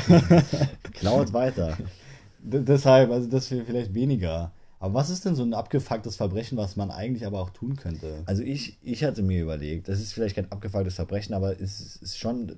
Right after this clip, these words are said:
Speaker 2: praktisch dann. Ich würde vor Gericht lügen.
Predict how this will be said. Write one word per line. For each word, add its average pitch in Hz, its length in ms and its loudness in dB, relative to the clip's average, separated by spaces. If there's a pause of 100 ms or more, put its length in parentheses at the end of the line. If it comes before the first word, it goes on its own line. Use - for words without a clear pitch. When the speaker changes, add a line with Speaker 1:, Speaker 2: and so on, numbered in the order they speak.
Speaker 2:
praktisch 110 400 -8
dann. 87 260 -4 (1040)
Ich 90 240 -14
würde 160 560 -2 (1200)
vor 110 320 -4
Gericht 104 460 -2
lügen. 92 500 0